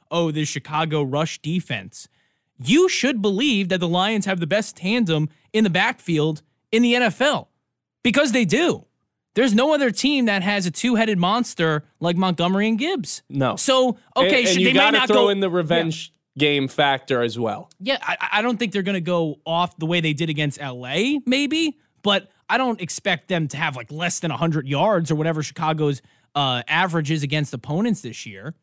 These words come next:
Speaker 2: That's,
Speaker 1: Right?
Speaker 2: that's
Speaker 1: I
Speaker 2: a s-,
Speaker 1: mean
Speaker 2: that, they average seventy-three yards a game against them on the run. It's second in the N F L. Anything less than one,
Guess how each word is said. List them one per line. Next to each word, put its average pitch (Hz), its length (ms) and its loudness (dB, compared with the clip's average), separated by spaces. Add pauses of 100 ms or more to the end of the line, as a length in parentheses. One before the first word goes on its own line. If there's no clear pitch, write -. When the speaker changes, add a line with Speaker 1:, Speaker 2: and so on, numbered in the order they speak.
(280)
Speaker 2:
That's, 190 240 4
Speaker 1:
Right? 311 180 4
Speaker 2:
that's 220 180 2
Speaker 1:
I - 20 2
Speaker 2:
a - 20 4
s-, 202 60 2
Speaker 1:
mean 190 200 2
Speaker 2:
that, 202 240 2
they 175 180 2
average 170 300 0
seventy-three 185 480 0
yards 151 260 2
a 139 40 -4
game 127 320 -2
against 131 400 -2
them 127 160 0
on 123 200 -2
the 120 100 -2
run. 101 200 -4
It's - 140 -10
second 156 340 0
in 151 100 2
the 147 120 2
N 135 80 2
F 127 160 -2
L. 95 240 0 (380)
Anything 226 420 2
less 185 240 2
than 170 140 2
one, 180 120 0